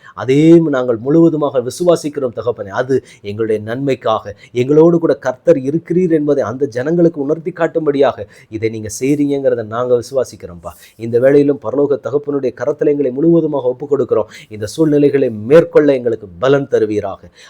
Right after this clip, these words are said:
அதற்கு ஏற்ற சத்துவத்தை கொடுத்து எந்த விதத்திலே நாங்க சோர்ந்து போய் விடாதபடிக்கு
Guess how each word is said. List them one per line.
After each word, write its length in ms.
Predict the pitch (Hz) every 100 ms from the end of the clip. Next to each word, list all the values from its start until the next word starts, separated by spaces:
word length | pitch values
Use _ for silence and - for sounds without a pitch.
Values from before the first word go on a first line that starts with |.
| -
அதற்கு 400 | 107 127 117 131
ஏற்ற 200 | 147 127
சத்துவத்தை 540 | - 135 165 156 139
கொடுத்து 340 | - 139 143
எந்த 280 | 120 151 175
விதத்திலே 360 | 160 165 160 147
நாங்க 300 | 120 156 160
சோர்ந்து 360 | - 175 185
போய் 160 | 160 160
விடாதபடிக்கு 640 | 135 139 151 139 127 127